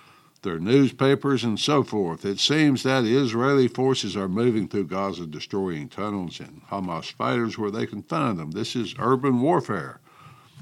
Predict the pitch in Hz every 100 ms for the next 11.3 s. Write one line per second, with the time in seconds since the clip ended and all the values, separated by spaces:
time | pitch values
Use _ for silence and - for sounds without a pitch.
0 | - 76 80 113 135 127 - - 143 143
1 | 117 117 117 104 85 117 117 110 82 98
2 | 107 92 78 - 107 - 78 - 85 -
3 | 95 113 117 85 67 - 85 82 78 127
4 | 123 78 - _ _ _ _ _ _ _
5 | - - 127 120 85 98 87 80 98 95
6 | - 85 92 82 - 71 82 107 104 85
7 | 101 127 107 95 - 120 117 - 104 135
8 | - 110 - 95 131 113 92 107 117 104
9 | - - - - - - - - _ _
10 | - 117 131 120 127 127 - 120 - 139
11 | 113 98 95